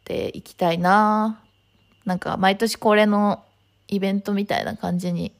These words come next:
なったら嬉しいなと思います。一年に一回でもみんなが同じ場所に集まるってすごい素敵なことだと思うので、それができるうちはやっていきたいな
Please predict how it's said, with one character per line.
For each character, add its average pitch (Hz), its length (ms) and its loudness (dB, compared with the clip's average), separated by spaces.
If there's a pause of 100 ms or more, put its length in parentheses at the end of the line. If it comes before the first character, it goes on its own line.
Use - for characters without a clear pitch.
な 196 80 -2
っ 196 80 -10
た - 140 -6
ら - 80 -6
嬉 175 220 -6
し 165 180 -10
い - 20 -8
な 156 160 -8
と - 160 -18
思 147 140 -12
い 147 60 -12
ま 151 180 -14
す。 - 300 -20 (840)
一 - 160 -8
年 190 160 0
に 170 80 -4
一 160 100 -12
回 190 220 0
で 196 80 0
も 156 260 -6 (480)
み 180 120 -2
ん 175 40 -2
な 180 80 0
が 165 160 -4
同 165 120 -4
じ 175 100 -8
場 165 120 -4
所 170 140 -8
に 165 180 -4
集 - 140 -10
ま 170 160 -4
る - 80 -10
っ - 40 -10
て - 120 -18
す 165 160 -12
ご 165 100 -4
い 156 80 -6
素 - 120 -20
敵 165 220 -12
な 156 100 -10
こ 160 100 -10
と - 140 -16
だ 82 100 -10
と - 160 -16
思 - 200 -12
う - 20 -16
の - 160 -16
で、 - 240 -18 (1000)
そ - 120 -12
れ 185 80 0
が 175 160 2
で 180 180 -2
き 247 160 -6
る 196 340 0
う - 80 -12
ち - 200 -10
は 165 320 -2 (680)
や 165 100 -8
っ 156 40 -10
て - 160 -10
い 160 100 -8
き - 100 -20
た 165 180 -8
い 165 80 -10
な 165 480 -8